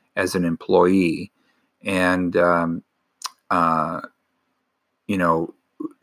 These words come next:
I don't think that you can average you know,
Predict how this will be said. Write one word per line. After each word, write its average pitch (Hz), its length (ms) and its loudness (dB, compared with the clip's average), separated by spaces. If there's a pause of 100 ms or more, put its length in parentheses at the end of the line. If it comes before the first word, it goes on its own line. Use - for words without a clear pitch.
I 101 100 2
don't 110 260 2
think 104 360 0
that 95 280 2 (120)
you 98 280 -6
can 95 280 -2
average 95 840 0 (480)
you - 120 -6
know, 85 360 2